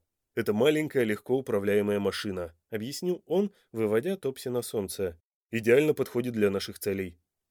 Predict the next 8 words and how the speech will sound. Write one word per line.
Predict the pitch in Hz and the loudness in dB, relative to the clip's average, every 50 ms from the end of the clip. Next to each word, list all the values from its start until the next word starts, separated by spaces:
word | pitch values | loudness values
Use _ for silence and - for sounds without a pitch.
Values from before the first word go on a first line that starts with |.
| _ _ _ | _ _ _
"Я | - 131 151 | -6 -4 -4
не | 151 170 | -4 -4
хочу | - - 165 - - - | -6 -8 -10 -8 -6 -6
этого | 143 156 - 185 202 | -4 -4 -2 0 0
делать", | 196 170 165 127 113 113 120 - - _ _ _ _ _ - | 0 0 0 0 0 -2 -4 -8 -12 _ _ _ _ _ -6
сердито | - - 107 95 113 180 202 - 202 | -2 -2 -2 -2 -2 -6 -4 -4 -4
сказала | - - 107 98 107 127 143 | -4 -4 -4 -2 -2 -2 -2
девушка. | 120 101 95 87 90 - - - 95 87 | -2 -4 -6 -6 -8 -8 -6 -6 -6 -6